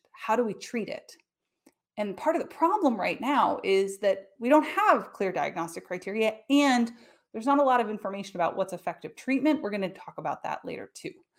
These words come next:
But technically, I just wanna be clear and honest with you as a listener that it's not currently recognized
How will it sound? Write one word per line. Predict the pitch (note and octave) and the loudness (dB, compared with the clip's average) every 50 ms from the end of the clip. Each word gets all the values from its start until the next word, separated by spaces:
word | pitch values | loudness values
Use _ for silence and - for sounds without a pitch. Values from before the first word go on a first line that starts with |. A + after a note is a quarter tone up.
| _ _ _ _ _ _ _ _ _ _ | _ _ _ _ _ _ _ _ _ _
But | - A#3 G3+ - - - - _ _ _ _ | 4 4 4 4 -2 -8 -18 _ _ _ _
technically, | - - B4 B4 - C#4 A3 - - - - - - - _ _ _ _ _ _ _ _ _ _ _ - | -2 -2 -2 2 2 2 2 2 -4 -10 -12 -12 -14 -18 _ _ _ _ _ _ _ _ _ _ _ -2
I | C#4 E4 | 0 2
just | E4 F4+ F4+ - | 2 2 2 4
wanna | D#4 D#4+ D4+ - - - - - G3 | 4 4 4 4 0 -6 -14 -16 -6
be | - A#3+ A#3 A3+ - - | -2 -2 -2 -2 -4 -10
clear | - - - C#4+ D4+ D4 C4 | -16 -6 0 0 2 2 2
and | G#3+ - - | 0 -2 -4
honest | - B3 C4+ B3+ A#3+ A#3 - - | -2 -2 0 0 0 -2 -4 -8
with | F3+ F#3 | -10 -6
you | A3 A#3+ B3 A#3+ A#3 G#3+ | -4 -2 0 0 2 0
as | - F#3+ F#3+ G3+ | 0 0 -2 -4
a | G3+ | -2
listener | C4+ G4 G#4 - - A3 G#3+ G#3 G3+ G3+ A3+ | -2 -2 -2 -2 -4 -4 -4 -4 -4 -4 -6
that | G3+ A3+ | -6 -6
it's | A3+ - | -8 -4
not | G#3+ A3+ A#3+ B3 - - | -2 -2 -2 -2 -4 -10
currently | - - A#3+ - - - - F#3+ F3+ | -10 -6 -6 -4 -4 -6 -8 -8 -6
recognized | F3 F3 E3+ - F#3 D#3 - E3 E3 E3 E3 E3 - | -4 -6 -4 -6 -8 -8 -6 -6 -4 -4 -6 -8 -12